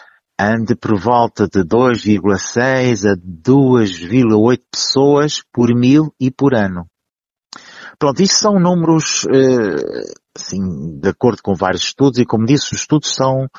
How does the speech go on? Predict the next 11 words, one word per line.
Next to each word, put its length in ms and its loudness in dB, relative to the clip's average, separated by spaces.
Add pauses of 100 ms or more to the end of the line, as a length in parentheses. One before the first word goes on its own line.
(440)
mostram 640 0 (120)
números 400 -2
um 160 4
bocadinho 680 0 (380)
diferentes 600 0
de 80 -2
uns 140 -2
para 240 -2
os 160 -2
outros, 480 0
mas 460 -2